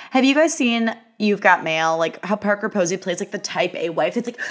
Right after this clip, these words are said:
"Hurry, hurry. Oh, we're stuck in the elevator. Oh." She's, like, so intense. I just feel like Parker Posey doing an impression of Ashley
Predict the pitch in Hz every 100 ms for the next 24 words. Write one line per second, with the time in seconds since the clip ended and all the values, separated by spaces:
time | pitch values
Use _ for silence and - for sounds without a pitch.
0 | - - 415 415 320 370 392 349 - 440
1 | 453 440 359 403 392 381 349 349 339 320
2 | 294 - 415 427 440 415 320 214 - -
3 | 247 226 214 - 202 175 180 175 160 185
4 | - - - 202 196 226 277 277 - 185
5 | - 202 185 170 165 165 160 165 165 147
6 | - 160 - 160 151 147 160 151 147